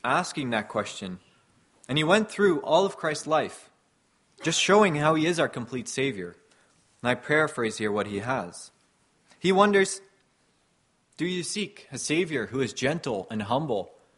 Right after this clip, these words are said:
understanding your pain? Then look at Christ's birth and how he had mercy on all the people of Israel." on the lost people of Israel. Are you looking for true redemption, that someone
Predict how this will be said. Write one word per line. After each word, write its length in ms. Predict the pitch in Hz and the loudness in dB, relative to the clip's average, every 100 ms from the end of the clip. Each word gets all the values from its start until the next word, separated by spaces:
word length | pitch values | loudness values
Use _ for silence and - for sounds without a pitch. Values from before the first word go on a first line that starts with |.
| _ - | _ -4
understanding 720 | 131 131 - 127 143 147 113 | -2 -2 -2 -4 -4 -4 -4
your 100 | 107 | -6
pain? 420 | - 127 139 92 - _ _ _ _ _ _ _ _ _ - | -6 -6 -6 -6 -12 _ _ _ _ _ _ _ _ _ 0
Then 160 | 135 143 | 2 6
look 340 | 190 - - _ 120 | 4 4 -18 _ -6
at 140 | 117 | -6
Christ's 320 | - 160 165 | -2 -2 -2
birth 440 | - 196 110 - _ _ _ _ _ _ _ _ | -2 -2 -4 -14 _ _ _ _ _ _ _ _
and 100 | 131 | -8
how 160 | 135 156 | -6 -6
he 120 | 147 | -6
had 340 | 127 151 143 | -6 -6 -6
mercy 480 | 117 143 165 - 113 | -6 -6 -6 -8 -10
on 100 | 101 | -6
all 140 | 120 139 | -6 -6
the 80 | |
people 280 | 135 135 135 | -8 -10 -8
of 120 | 120 | -8
Israel." 400 | 120 131 135 85 87 _ _ _ _ _ _ _ _ _ | -8 -8 -8 -10 -14 _ _ _ _ _ _ _ _ _
on 100 | 117 | -4
the 80 | 120 | 0
lost 340 | 117 151 165 - | 4 4 2 -6
people 240 | 101 98 | -10 -8
of 100 | 92 | -6
Israel. 420 | 95 87 87 80 _ _ _ _ _ _ _ _ _ _ - | -8 -8 -12 -14 _ _ _ _ _ _ _ _ _ _ 4
Are 120 | 147 | 6
you 120 | 165 | 6
looking 320 | 170 202 170 | 4 2 -2
for 340 | 135 143 123 - | -4 -2 -2 -4
true 320 | - - 165 151 | -14 -4 -2 -2
redemption, 720 | 127 117 131 151 - 95 - _ _ _ - _ _ - | -6 -6 -8 -8 -12 -14 -18 _ _ _ -20 _ _ 0
that 180 | 139 - | 0 2
someone 280 | 185 208 | 2 2